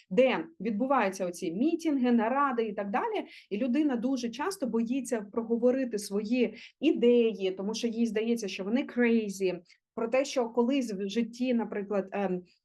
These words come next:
вас або іншу людину хтось там розкритикував і так далі,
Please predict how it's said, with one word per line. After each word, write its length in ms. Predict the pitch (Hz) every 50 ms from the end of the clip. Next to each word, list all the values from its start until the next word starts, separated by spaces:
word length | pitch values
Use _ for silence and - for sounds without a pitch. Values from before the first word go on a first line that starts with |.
| _ -
вас 440 | 180 240 233 233 226 208 208 208
або 180 | - - 202 220
іншу 320 | 240 247 254 233 - 254
людину 440 | 240 233 240 202 226 226 208 196 185
хтось 420 | 185 - - - 247 247 226 226 -
там 200 | - 185 175 175
розкритикував 1000 | 175 220 277 269 - - 277 285 240 233 254 247 254 254 240 247 233 202 185
і 40 | 190
так 160 | 190 190 196
далі, 260 | 214 349 466 466 392